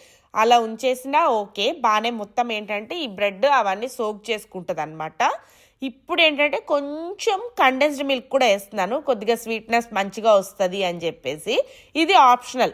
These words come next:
మీకు ఇష్టం ఉంటే వేసుకోండి, లేకపోతే లేదు. నాకైతే ఇట్లా ఇష్టం అనమాట. కొంచెం కలరు వస్తుంది, ప్లస్ ఆ టేస్ట్ కూడా కొద్దిగా ఎన్హాన్స్ అవుతది అనమాట.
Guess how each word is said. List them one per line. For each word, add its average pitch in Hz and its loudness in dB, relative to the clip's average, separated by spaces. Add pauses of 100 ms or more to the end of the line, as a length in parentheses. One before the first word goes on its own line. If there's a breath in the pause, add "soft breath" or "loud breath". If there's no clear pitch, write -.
మీకు 202 -8
ఇష్టం 185 -2
ఉంటే 175 -4
వేసుకోండి, 190 -4
లేకపోతే 220 0
లేదు. 185 -2
నాకైతే 233 -4
ఇట్లా 233 -8
ఇష్టం 220 -4
అనమాట. 165 -6
కొంచెం 208 -8 (460 soft breath)
కలరు 254 6
వస్తుంది, 320 0 (100)
ప్లస్ 320 -4 (300)
ఆ 233 6
టేస్ట్ 240 -2
కూడా 311 -4
కొద్దిగా 226 -2
ఎన్హాన్స్ 240 -4
అవుతది 180 -4
అనమాట. 139 -8